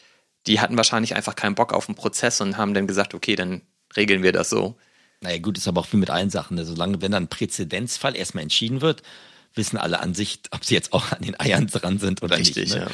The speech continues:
Speaker 2: Und jetzt ist ja quasi, es war ja ein Settlement, oder? Es war ja kein, ist ja keine Entscheidung getroffen
Speaker 1: Genau.
Speaker 2: worden. Ne? Das, deswegen ist das dann immer noch so ein bisschen nebulös, so ein bisschen schwammig. Aber pff, ich, ich bin jetzt nur auch da keiner, der das
Speaker 1: Deswegen sagt er ja, Gary soll ihn mal anrufen, damit die das mal
Speaker 2: <laughs>
Speaker 1: besprechen können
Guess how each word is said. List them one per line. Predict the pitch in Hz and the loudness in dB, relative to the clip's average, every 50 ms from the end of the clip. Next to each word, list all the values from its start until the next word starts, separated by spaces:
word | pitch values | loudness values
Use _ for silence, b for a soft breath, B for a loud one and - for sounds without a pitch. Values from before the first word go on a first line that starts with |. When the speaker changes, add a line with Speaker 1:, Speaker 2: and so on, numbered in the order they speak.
| B B B B B B | B B B B B B
Speaker 2:
Und | 98 101 | -2 -2
jetzt | 98 - - | -2 0 -2
ist | - - - | -4 -2 0
ja | 120 104 | -2 -2
quasi, | - - 107 98 95 87 98 | -2 0 2 2 2 2 -2
es | - - - | -6 -4 -2
war | 104 107 | 0 0
ja | 110 | 2
ein | 101 95 | 0 0
Settlement, | - 139 143 - 101 78 65 65 - 80 | 0 -2 -2 -2 -4 -6 -6 -8 -6 -4
oder? | 104 113 | -4 -4
Es | 98 - | -2 0
war | 101 98 | -2 -2
ja | |
kein, | 90 - - 95 98 | -2 -2 -2 -2 -4
ist | 95 - - | -4 -4 -6
ja | - 98 | -6 -4
keine | - - 107 98 | -4 -4 -4 -4
Entscheidung | 90 90 - - 117 123 113 85 76 | -4 -2 0 2 4 4 2 2 -2
getroffen | - 82 - - 151 131 - 85 - | -8 -6 0 2 2 2 2 0 -4
Speaker 1:
Genau. | - | -8
Speaker 2:
worden. | - - - - | -16 -18 -16 -16
Ne? | - - - - b b b b | -14 -14 -14 -14 b b b b
Das, | - - - | -12 -10 -6
deswegen | 87 90 90 - - 107 98 95 | -4 -4 -4 -2 -2 0 0 -2
ist | 85 - - | -2 -4 -6
das | 104 - - - - - B B B B B B B B B _ _ _ _ - | -6 -6 -8 -10 -12 -12 B B B B B B B B B _ _ _ _ -4
dann | 104 90 90 | -2 -2 -2
immer | - - 117 110 | -2 0 0 2
noch | 110 104 - | 2 0 0
so | - 107 | 0 -2
ein | 95 | 0
bisschen | 101 101 - - 107 95 | 0 0 0 2 2 2
nebulös, | 95 98 92 85 92 90 98 95 - | 2 2 2 0 0 2 2 0 0
so | - | -2
ein | 92 | -4
bisschen | 85 - 90 82 | -4 -4 -4 -4
schwammig. | - - 98 101 170 - - - - | -2 -2 0 -2 -2 -4 -6 -8 -6
Aber | - 85 - - | -4 -2 -2 -2
pff, | - - - - - - - _ | -4 -6 -10 -10 -12 -14 -12 _
ich, | - 196 - - B B B B B B B B B B B | -4 -4 -4 -4 B B B B B B B B B B B
ich | - | -10
bin | - 110 | -4 -2
jetzt | 101 85 - - | -2 -2 -2 -2
nur | 95 90 78 | -4 -2 -2
auch | - - | -4 -4
da | - - 85 | -6 -8 -8
keiner, | - - 95 87 80 | -8 -6 -6 -6 -6
der | 80 87 78 | -6 -6 -8
das | 78 - | -8 -8
Speaker 1:
Deswegen | - - - 110 110 113 | -4 0 2 4 6 6
sagt | 110 123 127 - | 6 6 6 8
er | 117 101 | 8 8
ja, | 98 95 92 92 | 8 8 6 6
Gary | 113 110 110 110 107 | 6 8 8 8 8
soll | 101 107 104 104 | 8 8 8 8
ihn | 107 104 | 10 8
mal | 107 110 | 8 6
anrufen, | 131 170 202 202 196 202 - - 139 107 - - - _ - | 6 4 6 8 8 8 8 6 4 2 2 0 -6 _ 0
damit | 120 110 120 131 | 2 4 4 4
die | 127 117 | 4 6
das | 131 131 - | 6 6 6
mal | 147 135 | 6 6
Speaker 2:
<laughs> | |
Speaker 1:
besprechen | 135 139 - - - 131 160 190 185 190 160 | 6 8 6 6 6 6 6 6 8 6 8
können | 156 139 117 104 95 - | 8 8 6 6 4 0